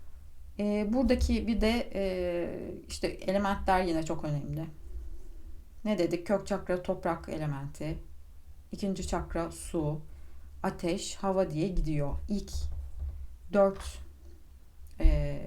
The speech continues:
çakra dört elementi temsil ediyor. Sonraki çakralarda, sonraki üç çakrada spirit enerjisi. Yani, e,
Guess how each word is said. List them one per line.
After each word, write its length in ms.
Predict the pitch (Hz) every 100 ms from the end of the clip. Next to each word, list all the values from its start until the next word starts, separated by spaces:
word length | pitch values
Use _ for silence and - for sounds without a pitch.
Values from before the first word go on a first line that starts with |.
| -
çakra 520 | - 170 - - 285 - - - - - - - - - -
dört 240 | 214 214
elementi 480 | 185 175 165 160 -
temsil 400 | 156 151 - 147
ediyor. 340 | 143 147 147 143 - - - - - - - - - - - -
Sonraki 680 | - 226 190 175 180 165 - - - - - -
çakralarda, 840 | 202 175 - 160 151 151 151 262 320 -
sonraki 420 | - 196 165 -
üç 180 | 214 -
çakrada 600 | - 330 220 220 233 240 - - -
spirit 440 | - - 220 214 -
enerjisi. 720 | 175 151 151 147 - - 151 - - - - - - - - - - - - - - - - - - - - - -
Yani, 500 | 208 165 156 202 240 - - - - - - - - - - - - - - - -
e, 380 | 160 151 -